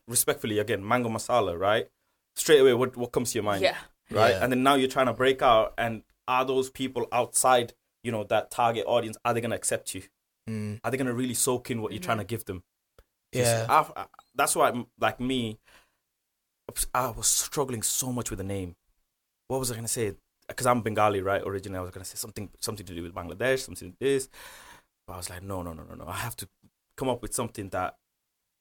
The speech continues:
Speaker 1: nobody can actually guess where I'm from."
Speaker 3: Yeah.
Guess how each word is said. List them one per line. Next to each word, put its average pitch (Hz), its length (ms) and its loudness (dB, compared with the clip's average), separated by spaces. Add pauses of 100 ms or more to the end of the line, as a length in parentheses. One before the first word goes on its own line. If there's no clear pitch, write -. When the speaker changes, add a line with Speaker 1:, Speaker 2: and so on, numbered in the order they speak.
Speaker 1:
nobody 117 320 -2
can 107 120 -8
actually - 360 -12
guess - 400 -4 (120)
where 95 180 0
I'm 87 80 -8
from." 92 300 -10 (340)
Speaker 3:
Yeah. 110 420 -4